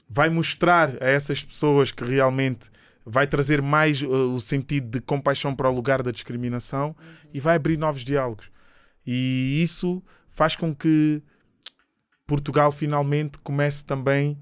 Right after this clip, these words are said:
Speaker 1: a procurar outros lugares. Já há muitas iniciativas de com-, de combate ao racismo, de nova literacia,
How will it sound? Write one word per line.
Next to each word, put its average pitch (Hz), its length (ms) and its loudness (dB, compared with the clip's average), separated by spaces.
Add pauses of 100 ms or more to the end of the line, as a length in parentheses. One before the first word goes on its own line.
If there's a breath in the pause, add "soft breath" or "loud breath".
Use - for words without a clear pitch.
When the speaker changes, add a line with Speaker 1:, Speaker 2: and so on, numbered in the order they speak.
(280 soft breath)
Speaker 1:
a 120 80 -6
procurar 135 640 0
outros 135 220 0
lugares. 127 260 0
Já 143 160 2
há 147 40 2
muitas 156 400 0
iniciativas 139 680 -4
de 107 120 -8
com-, 127 180 -6
de 113 260 -10
combate 123 400 -2
ao 120 80 -6
racismo, 117 560 -6 (1000 loud breath)
de 123 300 -2
nova 131 320 0
literacia, 123 840 -2